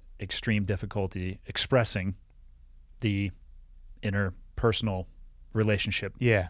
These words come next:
Speaker 1: aspect of that.
Speaker 2: Yeah, it was, it was bizarre. It was, like, a weird, like, dichotomy. But, um, you know, so I was th-, there in New Jersey and, you know, doing my own thing and,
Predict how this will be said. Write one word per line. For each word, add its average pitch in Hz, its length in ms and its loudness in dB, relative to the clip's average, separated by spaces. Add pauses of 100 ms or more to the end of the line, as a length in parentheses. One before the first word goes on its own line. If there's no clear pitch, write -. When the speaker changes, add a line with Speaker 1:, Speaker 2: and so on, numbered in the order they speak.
Speaker 1:
aspect 98 420 -2
of 101 60 -4
that. 90 240 -4
Speaker 2:
Yeah, 131 260 2
it 107 40 2
was, 107 180 -2
it - 120 -4
was 113 200 -2
bizarre. 110 460 4
It 92 40 2
was, 98 120 -2
like, 95 100 -4
a 95 80 -2
weird, 104 460 0
like, 95 220 -4
dichotomy. 98 500 -2
But, 104 240 0 (960)
um, 120 500 6 (720)
you 147 120 8
know, 123 280 8
so 127 480 4 (880)
I 127 100 4
was 131 220 2
th-, 123 400 -2
there 127 260 6
in 117 220 2
New 120 180 0
Jersey 123 640 2
and, 98 440 0
you 127 120 -4
know, 104 240 2
doing 120 320 0
my 113 160 4
own 120 200 0
thing 120 340 0
and, 104 240 0